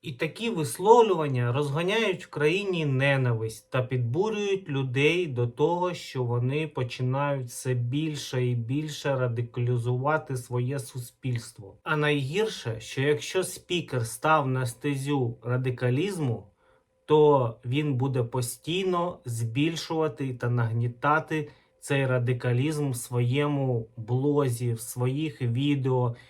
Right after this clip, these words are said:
І це буде тільки збільшуватись, збільшуватись і збільшуватись. Я вважаю, що це дуже погана тенденція,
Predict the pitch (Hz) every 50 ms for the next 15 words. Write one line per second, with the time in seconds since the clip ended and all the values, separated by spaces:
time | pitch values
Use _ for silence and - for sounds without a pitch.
0 | - _ _ - 123 117 117 - 156 175 180 175 185 185 170 156 147 127 120 -
1 | - 131 147 160 160 151 - - 156 156 165 175 - 127 113 110 107 107 131 147
2 | 147 147 - - 156 147 151 147 147 143 131 120 117 113 110 123 131 135 131 127
3 | - 143 131 127 123 127 123 117 - 135 127 117 120 120 117 123 131 117 117 -
4 | - 110 92 90 87 - - - - - 120 117 117 147 165 180 185 175 180 170
5 | 151 156 170 165 165 160 151 139 120 - - 131 123 123 - - 156 151 147 127
6 | 131 147 151 143 131 131 123 123 - 131 127 117 135 139 139 131 127 117 117 117
7 | - 123 120 120 123 117 123 143 160 180 190 185 190 - 165 160 156 151 147 139
8 | -